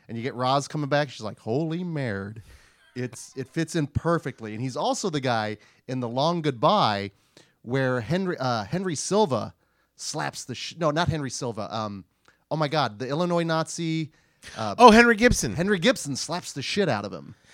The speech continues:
Speaker 2: That's not the first time we'll be talking a Henry Gibson movie later on.
Speaker 1: No, it will not. <laughs> Indeed. Now, then also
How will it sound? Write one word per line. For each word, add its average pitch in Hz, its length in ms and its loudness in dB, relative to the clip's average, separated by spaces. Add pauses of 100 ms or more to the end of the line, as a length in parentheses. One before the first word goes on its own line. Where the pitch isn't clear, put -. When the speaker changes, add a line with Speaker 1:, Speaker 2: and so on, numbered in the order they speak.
(160)
Speaker 2:
That's 151 160 4
not 214 140 6
the 196 80 0
first 196 240 2
time 202 100 4
we'll 196 100 2
be 180 120 0
talking 185 340 2
a 160 60 2
Henry 175 200 0
Gibson 180 340 0
movie 104 260 2
later 90 280 0
on. 78 180 -6 (140)
Speaker 1:
No, 104 180 -12
it 90 60 -16
will 107 120 -10
not. 113 480 -8
<laughs> - 40 -12
Indeed. 143 600 -6 (680)
Now, 175 220 4
then 185 180 2
also 175 680 4